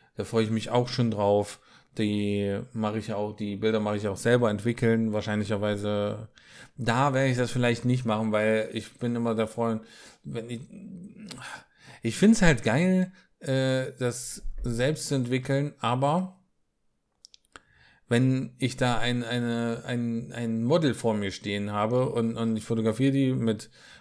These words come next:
mit, ähm, mit einer analogen Fotogra-, äh, Kamera und sie erwartet sozusagen, dass danach ein geiles Bild kommt oder nicht,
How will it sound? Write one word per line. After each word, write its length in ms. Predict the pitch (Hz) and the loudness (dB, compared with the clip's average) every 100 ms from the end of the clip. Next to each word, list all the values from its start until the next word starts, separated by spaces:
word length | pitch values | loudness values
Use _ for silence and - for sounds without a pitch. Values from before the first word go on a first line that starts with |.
| _ | _
mit, 460 | 113 107 104 - - - - - _ _ - | -2 0 -2 -8 -12 -14 -14 -20 _ _ -4
ähm, 600 | 110 104 101 101 98 - _ _ _ _ _ _ _ _ _ - - | -2 -2 -4 -4 -6 -12 _ _ _ _ _ _ _ _ _ -20 -6
mit 160 | 117 107 | -2 0
einer 100 | 110 | 2
analogen 460 | 117 113 117 117 | 2 4 2 2
Fotogra-, 440 | 117 117 110 113 123 | 0 -2 0 -4 0
äh, 320 | 113 107 107 | 2 0 -2
Kamera 460 | 123 127 117 110 110 | -4 -2 0 -2 -2
und 440 | 120 110 110 104 | 0 0 0 -2
sie 100 | 110 | 0
erwartet 440 | 107 107 123 120 104 | 2 4 4 2 2
sozusagen, 520 | 107 - 104 107 110 | -2 0 0 2 2
dass 160 | 107 | 0
danach 380 | - 107 110 110 | 0 -2 -2 -2
ein 420 | - 104 104 101 _ _ _ _ | -4 -4 -4 -6 _ _ _ _
geiles 340 | - 107 104 - | 0 2 2 0
Bild 240 | 127 135 | 2 2
kommt 300 | 117 101 107 | 0 0 0
oder 160 | 104 101 | -2 -2
nicht, 380 | 110 135 - | 0 -2 -4